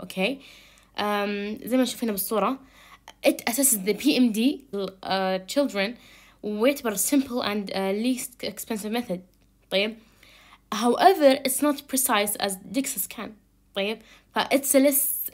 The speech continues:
sensitive for detecting changes over time. يعني إحنا م-، ما نعتمد عليه مرة. ال-، الأفضل، طيب،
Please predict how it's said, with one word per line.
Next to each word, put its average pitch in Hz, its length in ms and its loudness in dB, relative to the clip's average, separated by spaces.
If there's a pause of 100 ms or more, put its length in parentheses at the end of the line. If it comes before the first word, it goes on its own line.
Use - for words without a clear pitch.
(120)
sensitive 233 680 -4
for 226 100 -4
detecting 208 500 -8 (100)
changes 254 240 2
over 196 180 0
time. 180 220 -10 (140)
يعني 190 140 -4
إحنا 214 220 -6
م-، 208 320 -8 (200)
ما 226 120 2
نعتمد 214 280 -2
عليه 196 120 0
مرة. 175 300 -8 (960)
ال-، 233 500 0 (440)
الأفضل، 254 680 0 (260)
طيب، 220 320 0